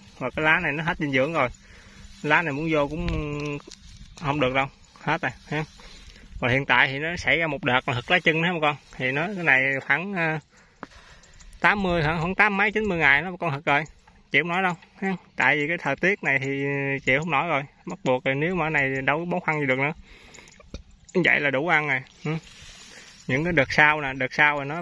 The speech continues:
bà con mình sẽ hực nữa ha. Nắng mưa, nắng mưa xen kẽ vô hoài là nó con lúa mình nó hực lắm. Và cái nhánh vé nó rất là xanh ha bà con,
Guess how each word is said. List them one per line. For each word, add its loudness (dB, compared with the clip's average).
bà -6
con -2
mình -6
sẽ 0
hực -2
nữa -2
ha. -4
Nắng 2
mưa, 2
nắng -2
mưa 2
xen 0
kẽ 4
vô -4
hoài 0
là 0
nó 0
con -4
lúa 0
mình -2
nó -4
hực 0
lắm. 0
Và 2
cái 4
nhánh 0
vé 2
nó -4
rất 0
là -2
xanh -2
ha -2
bà -2
con, 0